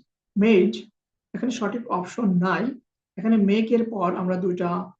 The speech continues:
প্রিপোজিশন নিয়ে আমাদের একটা কনফিউশন তৈরি হয়, make of, আর একটা হচ্ছে make from। তখন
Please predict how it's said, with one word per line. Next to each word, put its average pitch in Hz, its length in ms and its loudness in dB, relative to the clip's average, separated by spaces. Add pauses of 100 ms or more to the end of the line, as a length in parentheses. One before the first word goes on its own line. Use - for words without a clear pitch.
(260)
প্রিপোজিশন 214 560 -2
নিয়ে 240 140 4
আমাদের 196 220 0
একটা 185 120 -6
কনফিউশন 185 480 -2
তৈরি 208 220 4
হয়, 254 100 6
make 190 240 4
of, 208 300 2 (520)
আর 180 80 -2
একটা 175 80 -6
হচ্ছে 196 180 -2
make 180 220 2 (100)
from। 185 300 -2 (380)
তখন 269 400 0